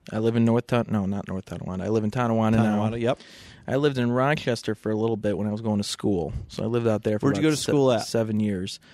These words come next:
Speaker 1: I went to, uh, Rochester Institute of Technology
Speaker 2: Oh,
Speaker 1: out there.
Speaker 2: R I T.
Speaker 1: Yeah,
Speaker 2: I didn't live
Speaker 1: R I T.
Speaker 2: too far away from there.
Speaker 1: Yeah,
Speaker 2: I went to,
Speaker 1: yeah.
Speaker 2: I went up to M C C. I was there
Speaker 1: Yeah.
Speaker 2: for two years.
Speaker 1: So we were pretty,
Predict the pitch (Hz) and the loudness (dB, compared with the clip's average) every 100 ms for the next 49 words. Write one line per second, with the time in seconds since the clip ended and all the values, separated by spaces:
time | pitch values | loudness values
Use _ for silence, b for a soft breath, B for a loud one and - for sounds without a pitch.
0 | B B 131 185 - 120 104 - - - | B B -2 -2 2 0 0 -4 -10 -12
1 | - 113 113 - 117 - 92 208 - - | -6 -2 -2 0 -2 0 0 -2 -4 -6
2 | 110 101 - - 101 101 107 101 113 113 | -4 -4 -6 -4 0 2 2 2 0 0
3 | 123 87 104 110 104 - 95 98 104 104 | -2 -2 -2 -2 -4 -6 -6 -4 -2 -2
4 | 110 101 98 - 104 98 92 - 90 85 | -2 -2 -4 -4 -2 -2 -2 -6 -10 -12
5 | - b b 127 139 147 127 110 123 117 | -14 b b 2 4 4 2 4 4 2
6 | - 107 101 101 - 98 92 95 98 104 | 0 -2 -2 -6 -4 -2 -2 -2 -2 -4
7 | 117 - 90 80 - - 175 294 - 214 | -6 -4 -2 -2 -2 0 0 0 -2 -4